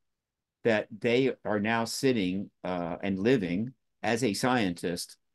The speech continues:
during the most extraordinary paradigm shift in the history of the human race. Uh, and the need for science in this issue will be off the charts. And so instantly, they'll all be on there, and they'll be getting grants and money and all kinds of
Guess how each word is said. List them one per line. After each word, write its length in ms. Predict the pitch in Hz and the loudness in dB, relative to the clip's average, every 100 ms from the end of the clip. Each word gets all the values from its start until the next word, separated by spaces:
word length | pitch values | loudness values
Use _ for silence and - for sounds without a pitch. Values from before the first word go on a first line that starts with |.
| _ _ _ 98 | _ _ _ -6
during 300 | 98 110 107 | 0 2 2
the 80 | 104 | 2
most 360 | 101 101 98 - | 2 2 0 -8
extraordinary 800 | - - 117 117 123 107 98 101 | -12 -2 2 4 4 2 2 0
paradigm 520 | 113 110 104 98 92 | 2 2 4 2 0
shift 400 | - 101 - _ _ _ | 0 -2 -2 _ _ _
in 160 | - 110 | -2 0
the 100 | 98 | 2
history 420 | 113 104 - 104 | 0 -2 -2 -2
of 80 | 98 | -2
the 60 | 90 | -2
human 320 | 101 92 87 | 0 0 2
race. 520 | 90 85 69 - - _ _ _ _ _ _ - | 0 -2 -6 -12 -14 _ _ _ _ _ _ -2
Uh, 380 | 101 92 92 85 - | 0 2 -2 -4 -4
and 180 | 95 | 0
the 60 | 92 | 2
need 280 | 98 113 110 | 2 2 0
for 80 | 95 | -6
science 420 | - 101 95 92 | -2 0 0 0
in 100 | 92 | -2
this 200 | 95 - | -2 -2
issue 300 | 85 - 92 | -2 0 0
will 160 | 92 | 0
be 240 | 95 87 87 _ _ _ - | -2 -4 -4 _ _ _ 0
off 260 | 110 - | 0 -2
the 100 | 107 | -10
charts. 560 | 92 - 90 73 - - _ _ _ | -6 -2 -2 -4 -14 -18 _ _ _
And 160 | - 95 | -6 -4
so 260 | - 87 - _ _ | 0 -2 -4 _ _
instantly, 600 | 208 214 - 101 - - _ _ _ _ _ _ _ _ _ _ | -6 -6 -10 -10 -10 -14 _ _ _ _ _ _ _ _ _ _
they'll 140 | 95 90 | -2 2
all 200 | 120 123 | 4 4
be 200 | 123 110 | 4 4
on 200 | 90 78 | 4 0
there, 180 | 67 - | -8 -2
and 140 | 117 | 2
they'll 80 | 131 | 4
be 120 | 107 | 2
getting 260 | 98 95 87 | 0 0 2
grants 440 | 151 156 151 - | 4 4 2 0
and 120 | 95 | -2
money 340 | 120 165 151 131 | 2 2 4 2
and 100 | 110 | 2
all 200 | 147 139 | 4 2
kinds 300 | 139 127 107 | 0 -4 -4
of 120 | 90 | -8